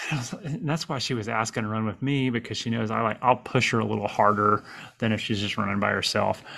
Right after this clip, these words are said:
I drove up, I, I left work, drove up to Chapel Hill, and we ran fourteen mi-, well, we ran thirteen miles together when she turned off to go to her house, which was, like, a half mile away. And she, I said, "How far are we from the car?" And she's like, "Oh, it's only, like, half a mile." It was a mile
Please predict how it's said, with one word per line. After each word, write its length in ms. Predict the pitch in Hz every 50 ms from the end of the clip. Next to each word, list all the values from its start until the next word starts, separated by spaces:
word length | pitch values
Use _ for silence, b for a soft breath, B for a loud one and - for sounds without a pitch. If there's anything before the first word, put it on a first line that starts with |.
| B B B B B B B B B B _ _ _ -
I 100 | 123 131 143
drove 300 | 127 139 151 147 135 127
up, 200 | 131 127 - - - - -
I, 80 | 127 - -
I 80 | 135 127
left 320 | 135 135 147 156 - -
work, 260 | 113 113 107 107 110
drove 220 | - 123 117 113 123
up 120 | 123 120
to 80 | - -
Chapel 340 | - - 110 107 - 110 101
Hill, 320 | 87 107 107 104 107 101 - - - _ _ _ _ _ _
and 220 | - 110 104 104
we 160 | 107 113 123 131
ran 600 | 120 113 107 107 104 104 101 98 98 101 95 95 - _ _ _ _ _ _ -
fourteen 440 | - 123 123 120 - - 120 113 110
mi-, 220 | 104 98 95 98 -
well, 160 | - 135 117 110
we 100 | 120 127
ran 260 | 131 147 135 127 117
thirteen 540 | 110 - 143 147 147 - - - 135 123 113
miles 340 | 110 104 104 107 104 104
together 600 | - - 104 95 101 95 95 101 101 98 - _ _ _ _ _ _
when 180 | 127 113 107
she 260 | 98 - - - 156 156
turned 300 | 151 - - 117 104 104
off 160 | 101 98 -
to 80 | -
go 100 | 107 107
to 80 | 107 107
her 120 | 98 95
house, 360 | 95 - 127 113 107 104 - -
which 140 | 117 107
was, 80 | - 110
like, 120 | 101 98
a 40 | -
half 260 | 107 - 117 107 -
mile 240 | - 113 104 101 98
away. 220 | 98 95 104 110 113
And 120 | 113 -
she, 140 | - - - -
I 40 | 110
said, 180 | - - 131
"How 140 | 110 107 170
far 200 | - - 226 226
are 80 | 226 214
we 100 | 202 196
from 200 | 190 190 185 160
the 80 | 147
car?" 420 | 123 - - 160 170 151 117 113 110
And 120 | 101 98
she's 200 | - - 117 -
like, 160 | - 120 -
"Oh, 140 | - 165 165
it's 100 | 160 160 165
only, 160 | 160 160 156
like, 200 | 151 151 135 -
half 220 | - 143 135 -
a 40 | 135
mile." 260 | 123 120 127 131 -
It 40 | -
was 140 | 143 151 127
a 40 | 123
mile 580 | 113 110 107 107 110 113 117 113 113 113 -